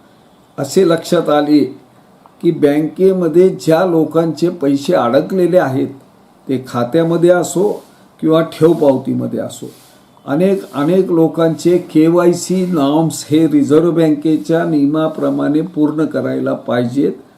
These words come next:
ते झालेले नाहीत. आपण प्रत्येक खातेदार व ठेवीदार यांना मी याद्वारे आज विनंती करतो, नम्र आवाहन करतो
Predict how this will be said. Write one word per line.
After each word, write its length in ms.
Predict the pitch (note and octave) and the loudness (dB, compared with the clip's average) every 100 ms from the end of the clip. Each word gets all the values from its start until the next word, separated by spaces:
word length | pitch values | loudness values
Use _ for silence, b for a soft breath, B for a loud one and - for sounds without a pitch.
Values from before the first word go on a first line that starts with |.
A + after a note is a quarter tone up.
| _ | _
ते 140 | D3+ D#3 | -4 -4
झालेले 580 | B2 A#2 B2+ C3+ C3+ D3 | -4 -6 -2 -2 0 0
नाहीत. 440 | D#3+ A#2 G#2+ - A2+ - b b b b b b b b b - | -2 -6 -8 -10 -10 -12 b b b b b b b b b -4
आपण 500 | D3 D#3+ F3+ F#3 F#3 - - - | -2 0 4 4 2 -2 -12 -4
प्रत्येक 520 | D3+ D3+ F#3 F#3 - - _ _ _ - | -4 -2 2 2 0 -16 _ _ _ -8
खातेदार 560 | A#2+ B2 F3 D#3 D3+ - - C3 | -4 0 2 4 0 -2 -8 -10
व 100 | C3 - | -10 -2
ठेवीदार 520 | D#3 D#3+ E3 D#3+ - - - _ C3 | 2 4 4 2 0 -8 -20 _ -6
यांना 240 | C3 D#3 | -2 0
मी 220 | D#3+ F3 D#3+ | 0 2 2
याद्वारे 520 | D3 D#3+ D#3 D3+ D#3 | 2 2 2 4 2
आज 280 | C#3 C#3+ C3+ | 2 0 0
विनंती 460 | C3+ D3 E3 F3 | 0 2 0 -4
करतो, 380 | D#3+ D#3 - D3 | -2 -2 0 -2
नम्र 340 | C3 C#3 C#3+ | -2 -2 0
आवाहन 480 | D3 C3 B2 C#3+ F3+ | 0 0 0 0 0
करतो 440 | E3 C#3 - A#2+ | -2 -4 -4 -12